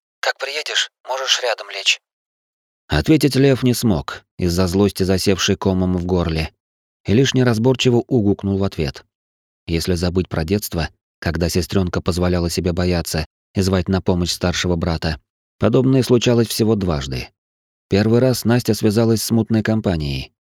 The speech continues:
и когда ее едва не изнасиловали, пырнула парня. То, что ублюдок выжил и просто потерял сознание, она не знала, и была уверена, что убила человека, пусть и защищая себя. Второй раз, когда умерли родители.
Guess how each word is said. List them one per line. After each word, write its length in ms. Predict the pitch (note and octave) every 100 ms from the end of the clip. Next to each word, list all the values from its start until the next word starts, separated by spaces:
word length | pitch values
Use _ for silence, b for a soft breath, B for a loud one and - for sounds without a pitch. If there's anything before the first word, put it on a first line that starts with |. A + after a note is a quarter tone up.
| _
и 60 | G2+
когда 300 | G#2 G2 A#2+
ее 320 | A#2 A2 A2+
едва 360 | G#2+ G#2 G2+ G#2+
не 160 | G#2+
изнасиловали, 760 | G2+ G#2 G2 B2 A2 F2+ E2 D#2 _ _
пырнула 420 | - B2 A2+ E2
парня. 460 | E2 F#2 D#2 C#2 - _ _ _ _ _
То, 120 | - F2+
что 260 | - F#2
ублюдок 420 | F2+ F#2 F2 F#2
выжил 360 | F#2 G#2+ F2+ D#2+
и 80 | E2
просто 360 | - F#2+ F2 D#2+
потерял 380 | F2 F2 E2+
сознание, 600 | E2 F2 F#2 G2 F2 D#2+ - _ -
она 200 | G2 G2
не 120 | G2+
знала, 420 | G#2+ A2+ E2 D2+ _ _ _ _ _
и 140 | F#2 A2
была 280 | C3+ C3
уверена, 500 | B2+ A#2+ C3 C3+ C3+ B2
что 240 | - A#2
убила 320 | A#2+ A#2+ B2
человека, 640 | A#2+ A#2 A2 F2+ E2+ E2 - _ _
пусть 300 | - G2+ - -
и 100 | G2
защищая 560 | F#2+ G#2+ G2 F2+ E2
себя. 420 | E2 F#2 D2 B1+ - _ _ _ _ _ _ -
Второй 380 | - E2+ F2
раз, 300 | G2 A2+ - - _ _
когда 340 | F2 F#2+ G#2+ -
умерли 360 | A2 G#2+ G2+
родители. 600 | G2+ G#2 G2+ - C#2 C2